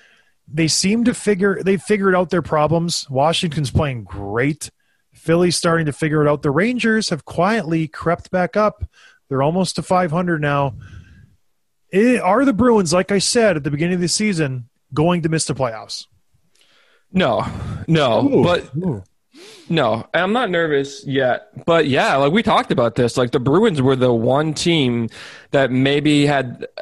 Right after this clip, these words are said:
Speaker 2: had, uh, the biggest impact of the divisional realignment compared to who they were leaving and the division they were joining, um, maybe in the whole league. And yeah, you're seeing it now. Like,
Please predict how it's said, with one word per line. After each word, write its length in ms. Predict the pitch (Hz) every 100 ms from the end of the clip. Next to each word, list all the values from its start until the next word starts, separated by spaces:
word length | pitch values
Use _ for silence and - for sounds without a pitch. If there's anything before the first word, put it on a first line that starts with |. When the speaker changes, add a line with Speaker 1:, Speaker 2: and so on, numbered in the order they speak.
| -
Speaker 2:
had, 600 | 139 131 123 120 113 - -
uh, 680 | 123 117 113 107 107 107 127 - _ - _ _ -
the 80 | 139
biggest 420 | 151 160 160 147
impact 600 | 143 131 127 110 117 -
of 140 | 127 123
the 80 |
divisional 460 | 120 120 127 131 120
realignment 680 | 117 117 110 110 104 101 -
compared 340 | 117 127 117 113
to 180 | 107
who 160 | 110 143
they 120 | 160
were 120 | 156
leaving 340 | 127 113 120 117
and 80 | 110
the 100 | 113
division 360 | 117 120 120
they 100 | 113
were 120 | 113
joining, 580 | 107 110 110 107 101 107 - - - _
um, 360 | - 110 98 101
maybe 260 | 135 151 147
in 60 | 139
the 100 | 127
whole 180 | 117
league. 400 | 113 101 92 - -
And 460 | 120 117 110 107 -
yeah, 300 | - 139 127
you're 280 | 95 110 139
seeing 340 | 131 151 165 127
it 100 | 92
now. 220 | 98 92
Like, 280 | 107 113